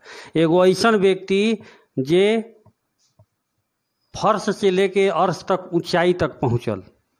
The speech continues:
आपन मेहनत के बल पे। आई, आज मुलाकात होई रौरा से ऐसन व्यक्ति से, जे आपन अंतर्राष्ट्रीय स्तर पे पहचान बनैले बा, जेकर चर्चा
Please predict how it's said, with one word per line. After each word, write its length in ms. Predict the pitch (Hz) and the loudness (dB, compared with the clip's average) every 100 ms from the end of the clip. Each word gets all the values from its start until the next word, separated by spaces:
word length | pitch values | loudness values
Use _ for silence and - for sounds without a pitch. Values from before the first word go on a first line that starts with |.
| _ - | _ -8
आपन 320 | 139 147 170 156 | -4 -2 2 2
मेहनत 400 | 151 143 151 - | 4 4 0 0
के 140 | 131 | -4
बल 200 | 110 107 | -2 -4
पे। 300 | - 98 87 _ _ _ _ 160 | -6 -12 -12 _ _ _ _ -2
आई, 320 | 185 214 240 | 2 2 2
आज 300 | 180 165 180 | 0 0 2
मुलाकात 600 | 185 185 170 180 196 196 | 2 2 0 -2 -2 -2
होई 160 | 175 196 | -4 -2
रौरा 260 | 190 185 | 0 -2
से 140 | 165 180 | 0 -2
ऐसन 280 | 170 226 | 0 0
व्यक्ति 380 | 202 190 180 185 | 2 0 2 0
से, 300 | - 180 214 214 - - 143 | 2 0 0 -4 -18 -20 -4
जे 160 | 160 | 2
आपन 320 | 185 180 196 196 | 2 2 0 0
अंतर्राष्ट्रीय 760 | 180 180 185 196 - 247 233 | 0 0 0 0 -2 -2 0
स्तर 220 | 175 - 180 | 0 -2 0
पे 160 | 202 | -2
पहचान 520 | 185 180 170 180 170 | 0 0 0 0 2
बनैले 340 | 156 147 123 107 | 2 2 2 -2
बा, 240 | 95 87 - _ _ _ _ _ _ _ _ _ | -4 -8 -14 _ _ _ _ _ _ _ _ _
जेकर 380 | 123 160 160 160 | -4 -2 0 -2
चर्चा 560 | 135 185 180 202 214 | 0 0 0 0 0